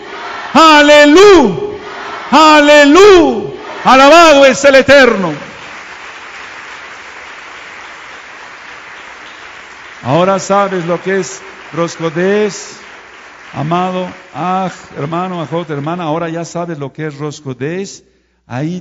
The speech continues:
tienes el tema, ahora compártelo. Y usted que nos escucha por medio de esta página de internet, baje este audio, baje todos los audios, baje todos los videos, baje todos los apuntes,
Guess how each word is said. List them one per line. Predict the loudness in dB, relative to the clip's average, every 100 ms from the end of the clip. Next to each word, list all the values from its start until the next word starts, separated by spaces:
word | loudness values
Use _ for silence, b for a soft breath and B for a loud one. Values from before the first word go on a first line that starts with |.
| -16 _
tienes | -16 -14 -14 -16 -20
el | -20
tema, | -18 -16 -16 -16 -20 -16
ahora | -12 -12 -12 -16
compártelo. | -16 -18 -18 -14 -14 -14 -16 -16
Y | -18
usted | -20 -20
que | -20
nos | -16 -18
escucha | -18 -18 -18 -18
por | -18 -18
medio | -14 -14
de |
esta | -14 -16
página | -16 -16 -14 -14
de | -14
internet, | -14 -14 -10 -8 -10 -14 _ _ _ _ _ _ _
baje | -10 -6 -6 -8 -10
este | -10 -12 -10
audio, | -10 -12 -14 -14
baje | -12 -12 -12 -16
todos | -16 -12 -8 -8 -8
los | -10 -14
audios, | -14 -12 -12 -12
baje | -14 -12 -16
todos | -14 -10 -10 -8
los | -12 -14
videos, | -14 -12 -12 -12 -12
baje | -14 -14 -18
todos | _ -12 -10 -10
los | -12 -14
apuntes, | -16 -14 -12 -12 -12 -12 -14